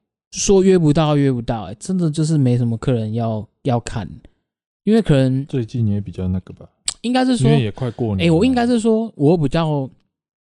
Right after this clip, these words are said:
Speaker 1: 想要反问的是，你会想要听到人家跟你讲什么，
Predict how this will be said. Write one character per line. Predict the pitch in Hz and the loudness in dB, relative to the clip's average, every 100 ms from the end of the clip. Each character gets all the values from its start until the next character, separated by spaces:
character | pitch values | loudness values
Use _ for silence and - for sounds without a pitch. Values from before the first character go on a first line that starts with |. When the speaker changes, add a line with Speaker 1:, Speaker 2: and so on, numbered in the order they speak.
| _ - | _ -4
Speaker 1:
想 | 135 | 0
要 | 151 | 0
反 | 156 120 | 0 0
问 | 131 | 2
的 | 139 120 | 2 0
是， | 143 123 _ _ - | -2 -4 _ _ -12
你 | - 139 135 | -2 2 2
会 | 143 254 196 123 - _ _ _ _ | 2 2 2 0 -6 _ _ _ _
想 | - 120 117 | -8 -6 -2
要 | 143 | -2
听 | 147 135 135 | -2 0 0
到 | 135 131 113 | 0 0 -2
人 | 127 120 | -2 0
家 | 123 127 | 0 -2
跟 | 127 | -2
你 | 120 107 | -4 -4
讲 | - 107 110 | -10 -10 -10
什 | - | -10
么， | 110 | -14